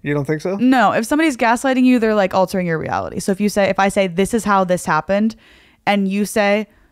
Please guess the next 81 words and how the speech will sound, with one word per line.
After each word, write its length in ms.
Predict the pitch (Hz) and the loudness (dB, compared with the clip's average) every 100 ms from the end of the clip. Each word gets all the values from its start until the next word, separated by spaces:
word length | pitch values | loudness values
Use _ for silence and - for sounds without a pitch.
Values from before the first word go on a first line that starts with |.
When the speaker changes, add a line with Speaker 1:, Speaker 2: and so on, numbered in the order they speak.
| - | -4
Speaker 2:
"No, 460 | 214 202 175 180 - - | 0 4 4 2 -4 -8
this 360 | 170 220 226 | 0 0 0
is 100 | 233 | 0
how 180 | 220 202 | 2 2
this 200 | 190 185 | 0 0
happened," 300 | 175 180 202 | 0 0 -2
and 60 | 180 | 0
you're, 120 | 175 | 0
like, 180 | 175 180 | -2 -4
beating 220 | 175 185 | -4 -2
the 80 | 175 | 0
idea 320 | 160 175 175 | 0 0 0
into 120 | 170 | 0
my 140 | 165 | 0
head, 240 | 165 165 170 | 0 0 0
and 100 | 160 | -2
I 60 | |
start 220 | 160 175 170 | -2 -2 -2
to 80 | |
believe 260 | 160 160 165 | -2 -2 0
what 100 | 156 | -2
you're 180 | 151 160 | -2 -2
saying, 260 | 190 180 180 | 0 0 0
even 240 | 165 170 | -2 0
though 280 | 160 151 156 - - | 0 0 -2 -10 -4
maybe 220 | 202 208 | 0 2
that 180 | 202 165 | 2 2
really 220 | 196 196 | 2 2
wasn't 300 | 175 175 185 | 2 0 0
what 80 | 170 | 0
happened. 280 | 160 160 180 | 0 0 -2
Like, 140 | 170 | -2
you 100 | 190 | -4
just 160 | 175 180 | -4 -2
lie 160 | 160 | 0
to 60 | 170 | 0
me 80 | 175 | -2
so 160 | - | -2
much 200 | 160 160 | -2 -2
that 100 | 165 | -2
I 80 | 156 | -2
believe 240 | 156 165 156 | 0 -2 -4
it. 80 | |
That's 180 | 156 - | -6 -10
gaslighting. 500 | - - - - - - _ _ _ | -12 -10 -10 -10 -14 -18 _ _ _
Speaker 1:
Oh, 120 | 165 151 | -4 -4
okay. 240 | 139 104 | -4 -12
So 140 | - 156 | -6 0
that, 240 | 151 135 | 0 -2
that, 260 | 147 143 143 | -4 -4 -4
yeah, 140 | 135 | -4
that 100 | 139 | -4
was 160 | 131 113 | -6 -8
a 20 | |
better 200 | 110 101 | -12 -10
way 120 | 101 | -12
of 60 | 101 | -12
explaining 380 | 104 - 104 104 | -14 -14 -12 -8
it 20 | |
than 80 | 208 | -4
I 20 | |
Speaker 2:
Yeah. 140 | 247 170 | -2 -2
Speaker 1:
did. 100 | 202 | 0
Speaker 2:
So 140 | 254 | 0
if 100 | 233 | 2
you're, 120 | 269 | 2
like, 180 | 226 - | 0 -2
if 200 | - 214 | -2 0
you 120 | 233 | 2
just 220 | 214 233 | 0 0
say 140 | - 202 | 0 0
something 240 | 220 214 | 0 0
so 140 | 220 202 | 0 0
much 140 | 196 | 0
that 120 | 185 | 2
I 60 | 170 | 0
start 220 | 180 175 | 0 -2
to 40 | |
believe 300 | 170 170 170 | 0 0 2
it, 240 | 190 185 - | 2 0 -4
Speaker 1:
Yeah. 260 | - 110 | -10 -10